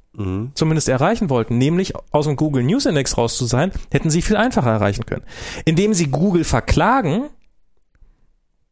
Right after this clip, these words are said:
Speaker 2: hätten, haben sie jetzt auch nicht das erreicht, dass sie, also ich meine, dadurch haben sie auch kein Geld bekommen.
Speaker 1: Nee, natürlich nicht.
Speaker 2: Sondern das Ergebnis war,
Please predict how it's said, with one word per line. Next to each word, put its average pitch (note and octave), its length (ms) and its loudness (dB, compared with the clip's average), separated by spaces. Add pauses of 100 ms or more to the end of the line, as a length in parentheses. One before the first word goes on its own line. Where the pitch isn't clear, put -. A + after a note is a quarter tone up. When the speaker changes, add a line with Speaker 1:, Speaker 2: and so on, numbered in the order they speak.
(320)
Speaker 2:
hätten, D3 300 0
haben D#3+ 180 2
sie E3 100 0
jetzt E3 140 0
auch F#3 100 2
nicht C4+ 180 0
das F#3 120 0
erreicht, B2+ 440 0
dass B2+ 120 2
sie, C3 180 0
also B2+ 140 2
ich - 120 -4
meine, C#3+ 160 2 (180)
dadurch C#3+ 320 2
haben F3+ 80 2
sie F#3 100 0
auch G#3+ 100 0
kein B3 200 2
Geld B2 200 2
bekommen. G#2+ 380 -4 (160)
Speaker 1:
Nee, A2 200 2
natürlich B2+ 280 -2
nicht. F2 100 0
Speaker 2:
Sondern D#3+ 140 4
das D#3+ 80 0
Ergebnis D3+ 540 0
war, D#3 380 2